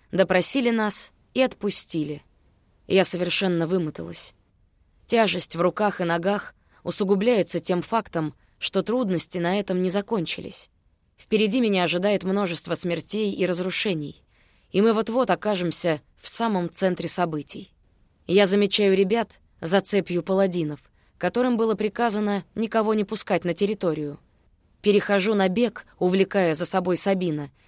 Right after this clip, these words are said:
пробиваюсь сквозь строй и прыгаю в объятия моих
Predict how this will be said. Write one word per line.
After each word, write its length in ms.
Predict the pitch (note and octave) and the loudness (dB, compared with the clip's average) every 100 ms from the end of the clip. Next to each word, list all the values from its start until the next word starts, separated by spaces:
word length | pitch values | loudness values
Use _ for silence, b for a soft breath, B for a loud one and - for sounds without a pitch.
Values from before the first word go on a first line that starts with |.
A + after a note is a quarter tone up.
| _ | _
пробиваюсь 540 | F3+ F#3+ G3 A#3+ A3+ E3+ | 0 4 4 4 2 0
сквозь 360 | - F3 F3 | -4 -2 -2
строй 500 | - - A3+ A#3 F3 _ _ _ _ - | -2 -2 -2 -2 -4 _ _ _ _ -4
и 120 | G3 | -4
прыгаю 480 | - A#3+ G3+ F#3 E3 | 2 2 4 4 4
в 40 | |
объятия 680 | F3 F3+ G3+ G3 F3 D#3+ D3 - | 2 2 0 0 -2 -2 -4 -4
моих 420 | F#3 F#3 F#3 | 0 2 0